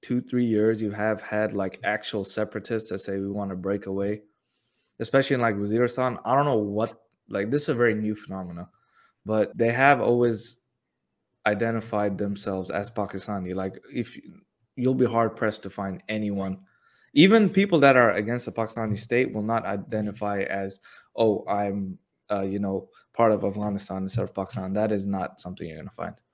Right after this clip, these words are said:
What you have to understand is that when the Duran line was drawn, right, the Afghan kings, uh, uh, King Abdurrahman, he actually wanted to, um, separate the, uh, people on the other side, those tribes, because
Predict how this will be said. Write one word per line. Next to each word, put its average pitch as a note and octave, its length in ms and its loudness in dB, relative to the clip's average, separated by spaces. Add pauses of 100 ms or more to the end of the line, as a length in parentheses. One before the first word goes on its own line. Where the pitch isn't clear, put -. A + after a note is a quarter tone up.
What B2+ 160 2
you E3 60 8
have E3+ 120 4
to D#3 80 0
understand A2+ 380 2
is G2 100 0
that G2 400 0
when A2+ 280 0
the G#2 240 4
Duran B2+ 420 2
line A2+ 300 0
was F#2+ 140 -4
drawn, G2 340 -2
right, F#2 240 -4 (140)
the G2+ 200 -2
Afghan A#2+ 440 0
kings, G2 440 -4
uh, F#2 280 -4 (240)
uh, - 140 -10
King G2+ 260 -6
Abdurrahman, G#2 600 -4 (680)
he D#3+ 460 2
actually B2+ 600 4
wanted A#2 680 0
to, G#2 520 0
um, G2 480 -4 (640)
separate A#2+ 840 4
the, G2 440 0 (240)
uh, G2 220 -2
people A#2 400 0
on G#2 140 0
the F#2 60 -2
other A2 160 0
side, A2+ 500 -2
those A2+ 280 0
tribes, C3+ 380 0
because G#2+ 500 -4